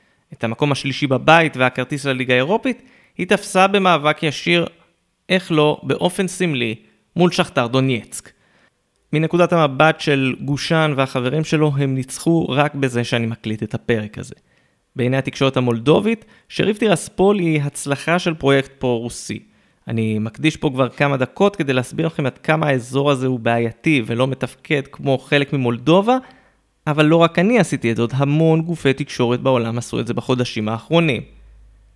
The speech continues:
לדבר הזה קוראים ספורט וושינג,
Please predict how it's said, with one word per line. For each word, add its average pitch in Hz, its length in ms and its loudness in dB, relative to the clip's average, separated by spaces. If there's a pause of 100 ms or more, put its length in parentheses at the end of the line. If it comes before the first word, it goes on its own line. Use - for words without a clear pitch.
לדבר 120 360 2
הזה 220 280 2 (280)
קוראים 170 360 0
ספורט - 520 0
וושינג, - 380 -8